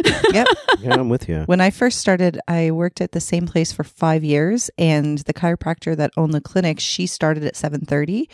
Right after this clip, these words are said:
Speaker 1: Cool.
Speaker 2: So she said to me, "I would suggest you come at seven thirty. I'm always busy at that time." And you
Speaker 1: Yeah.
Speaker 2: could, so anyway, I did it.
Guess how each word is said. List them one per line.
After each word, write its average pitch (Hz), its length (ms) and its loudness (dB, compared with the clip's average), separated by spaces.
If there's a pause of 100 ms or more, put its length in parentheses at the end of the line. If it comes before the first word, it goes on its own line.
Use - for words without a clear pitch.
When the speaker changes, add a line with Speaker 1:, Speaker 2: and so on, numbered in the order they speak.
(120)
Speaker 1:
Cool. 220 180 0
Speaker 2:
So 180 140 4
she 190 140 -2
said 180 240 0
to - 100 -4
me, 170 160 0
"I 175 80 2
would 180 140 2
suggest 165 400 -2
you 180 80 -6
come 165 120 -4
at 156 120 -2
seven 156 240 -2
thirty. 202 360 -2
I'm 156 280 2
always 165 400 4
busy 247 320 2
at 117 100 0
that - 180 -2
time." 143 320 2
And 143 120 2
you 196 140 -2
Speaker 1:
Yeah. - 100 0
Speaker 2:
could, 156 180 -4 (340)
so 190 140 2
anyway, 170 240 2 (100)
I 156 100 2
did 143 220 -2
it. 202 220 0